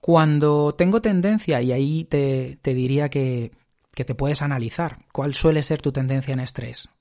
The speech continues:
¿Más material o más humana? Cuando tienes tendencia a una dimensión, eh, material, al ello, a priorizar los objetivos materiales, los números, la, la, la calidad de los procesos,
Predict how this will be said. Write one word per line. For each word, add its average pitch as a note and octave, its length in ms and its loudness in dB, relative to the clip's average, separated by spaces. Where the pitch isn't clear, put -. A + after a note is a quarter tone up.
¿Más C#3+ 320 0
material E3 580 0
o D#3+ 80 -4
más F3 220 -2
humana? A2+ 360 -4
Cuando C#3+ 260 2
tienes F#3+ 240 0
tendencia G3 720 0
a B2+ 320 -4
una D3 760 0
dimensión, C#3 920 0
eh, C3 280 -4
material, B2+ 600 -4
al B2 320 -8
ello, E3 380 -2
a B2 260 -8
priorizar C#3 680 -8
los C3 240 -10
objetivos B2+ 560 -10
materiales, B2+ 640 -8
los A2+ 180 -14
números, B2+ 580 -8
la, A2+ 460 -12
la, A#2 440 -12
la C3 180 -6
calidad C3+ 480 -2
de B2+ 160 -4
los A#2 160 -6
procesos, C#3 580 -6